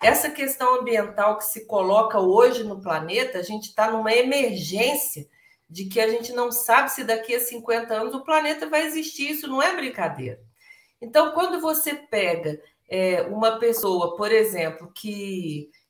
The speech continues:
desvia o curso de um rio pra construir um prédio,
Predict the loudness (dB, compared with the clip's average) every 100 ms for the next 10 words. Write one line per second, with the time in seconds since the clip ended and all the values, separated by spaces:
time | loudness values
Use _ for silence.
0 | -14 -4 -2 -2 2 4 4 2 0 2
1 | 2 -4 -6 -4 -4 -2 0 0 -4 -6
2 | -12 _ _ _ _ _ _ _ _ -4
3 | -2 0 -2 -2 -4 -4 -4 -2 2 4
4 | 4 0 -6 -10